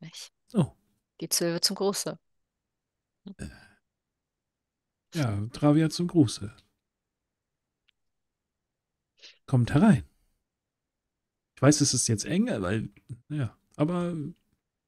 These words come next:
Speaker 2: sucht euch
Speaker 1: Ach,
Speaker 2: ein
Speaker 1: das
Speaker 2: Eckchen.
Speaker 1: geht schon.
Speaker 2: Vielleicht nicht aufs Schlafgemach, da ist besetzt, aber
Speaker 1: Oh, wie geht es ihr? Sieht nicht gut aus.
Speaker 2: Ach, ich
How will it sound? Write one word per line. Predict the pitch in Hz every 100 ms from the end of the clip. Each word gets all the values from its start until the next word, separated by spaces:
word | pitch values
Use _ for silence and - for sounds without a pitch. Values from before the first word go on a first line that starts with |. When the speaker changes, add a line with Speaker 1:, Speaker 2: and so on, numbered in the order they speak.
| _ _ _ -
Speaker 2:
sucht | 185 131
euch |
Speaker 1:
Ach, | 113
Speaker 2:
ein |
Speaker 1:
das | 120
Speaker 2:
Eckchen. | 113 -
Speaker 1:
geht | 113 -
schon. | - 165 - - _ _ _ _ _ _ _ _
Speaker 2:
Vielleicht | 135 143 -
nicht | 147 147
aufs | 127 - -
Schlafgemach, | - 143 147 - 147 143 -
da | 127
ist | 117 - - 131 - - _
besetzt, | 123 143 147 -
aber | 113 120 120 _ _ _ _ _ _ _ _ _ _ _ _ _ _ _ _ _ _ _ _ _ _ _ _ _ _ _ _ _ _ _ - -
Speaker 1:
Oh, | 170 180 -
wie | 175
geht | 160 185
es | 233
ihr? | - 180 165 -
Sieht | - -
nicht | 185 -
gut | 220 220
aus. | 190 170 - _ _ _ _ _ _ - _ _ _
Speaker 2:
Ach, | - - _
ich | 143 -